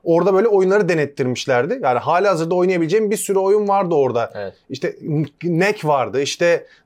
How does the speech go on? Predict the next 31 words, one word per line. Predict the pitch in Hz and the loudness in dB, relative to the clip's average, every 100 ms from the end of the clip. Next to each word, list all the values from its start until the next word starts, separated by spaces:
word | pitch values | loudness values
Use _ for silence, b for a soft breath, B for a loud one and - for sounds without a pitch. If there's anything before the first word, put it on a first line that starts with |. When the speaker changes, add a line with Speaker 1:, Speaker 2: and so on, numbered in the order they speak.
| 135 | -2
Speaker 1:
daha | 165 180 | 0 0
önce | 170 175 180 | 0 2 0
Speaker 2:
Killzone | 156 143 135 127 110 | 0 -2 -2 -2 -2
olabilir. | 98 92 175 | -2 -2 0
Speaker 1:
Killzone'un | 180 165 180 180 | 2 2 2 2
oyunu | 175 175 170 | 2 0 0
vesaire | 165 156 160 156 | 0 0 0 2
vardı. | 143 202 | 2 0
Hani | 190 b b - | -2 b b -2
dört | 160 175 | 0 0
beş | 233 226 | -2 0
tane | 208 220 | 0 2
böyle | 208 180 | 2 2
deneyebileceğin | 190 190 190 196 | 2 0 0 0
halihazırda | 180 180 185 180 175 175 190 | 2 2 2 0 -2 -2 2
oyunlar | 180 185 196 185 | 2 2 2 2
vardı | 190 208 160 | 2 0 2
orada. | 147 156 269 269 B B | 0 2 0 -2 B B
Ve | 165 | 0
diyordun | 220 247 | 2 0
ki | - | 0
ya | 156 | 0
bu | 175 | 0
konsol | 202 190 190 180 | 0 0 0 0
geldiği | 190 185 170 | 2 0 0
zaman | 180 233 | 0 0
bu | 175 | 0
oyunlar | 156 165 214 | 0 0 2
oynanabilir | 180 180 185 175 180 | 2 2 0 2 2
olacak. | 151 107 101 - | 2 0 -6 -6
Speaker 2:
Evet. | 110 98 | -10 -10